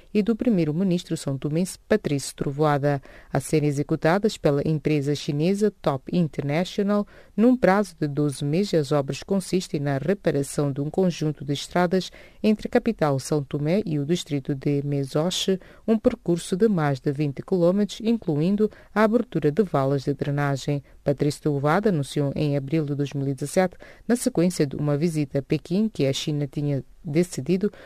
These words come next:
conceder um donativo de cento e quarenta e seis milhões de dólares a São Tomé e Príncipe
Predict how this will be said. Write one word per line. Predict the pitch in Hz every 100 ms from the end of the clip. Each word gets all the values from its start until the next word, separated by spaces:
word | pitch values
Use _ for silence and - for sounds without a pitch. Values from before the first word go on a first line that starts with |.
| -
conceder | - 247 - 202 208 -
um | 214
donativo | 214 220 156 160 147
de | 139 139
cento | - 220 -
e |
quarenta | - 143 139
e |
seis | 135 143 147
milhões | 156 143 131
de | 143
dólares | 151 151 139 139
a | 135
São | 156
Tomé | 147 139 135
e |
Príncipe | 135 180 - - 180